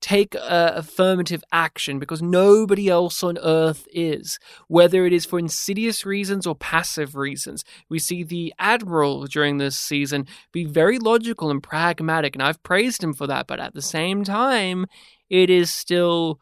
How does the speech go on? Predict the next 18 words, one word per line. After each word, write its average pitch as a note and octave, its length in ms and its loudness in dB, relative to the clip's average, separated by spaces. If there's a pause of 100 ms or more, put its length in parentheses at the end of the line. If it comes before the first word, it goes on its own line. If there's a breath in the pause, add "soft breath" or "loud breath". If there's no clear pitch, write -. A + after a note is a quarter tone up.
(380)
uh, D#3 440 6
just D#3 400 -4
tending E3+ 640 -4
to E3 160 -6
the D3+ 100 -2
weeds D#3 480 -4
rather D3 320 2
than C#3+ 240 -4
solving C#3+ 560 -2
the C3+ 80 -6
crisis, C#3 640 0
and C3+ 100 -10
she D3+ 140 -4
wants D#3 220 0
to D3+ 100 -6
solve C#3+ 580 -4
the E3+ 80 -8
crisis. - 800 -2